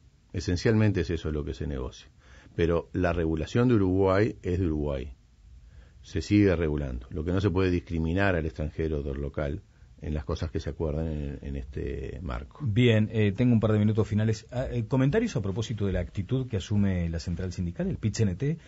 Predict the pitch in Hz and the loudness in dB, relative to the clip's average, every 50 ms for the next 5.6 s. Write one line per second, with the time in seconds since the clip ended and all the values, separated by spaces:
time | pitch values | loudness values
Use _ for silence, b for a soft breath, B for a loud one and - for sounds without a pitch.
0 | B B B - - 156 165 165 135 113 110 117 117 101 101 95 82 107 107 98 | B B B 4 6 8 8 8 6 4 4 4 2 2 0 -2 0 -2 -2 -2
1 | - 104 92 - 95 85 90 87 - - 92 101 139 165 180 - b b b b | -2 -4 -2 -2 -4 -4 -4 -4 -4 -4 -2 -2 -2 -2 -4 -6 b b b b
2 | b b b b - - - 123 123 117 120 127 131 139 156 170 170 175 175 175 | b b b b -14 -6 0 2 6 8 8 10 10 10 10 12 10 10 10 8
3 | 160 127 113 120 123 127 123 120 117 117 127 120 104 101 90 90 85 82 87 85 | 4 2 2 2 2 4 6 6 6 6 4 4 4 2 0 0 0 -2 -2 -2
4 | 80 80 76 71 85 80 78 - - 127 117 120 - - - - 135 127 143 175 | -2 -2 -2 -2 -2 -4 -2 0 2 2 2 2 0 -4 -4 -2 0 2 4 4
5 | 180 156 139 113 95 85 73 - 73 69 65 | 4 4 4 2 0 0 -4 -6 -10 -12 -12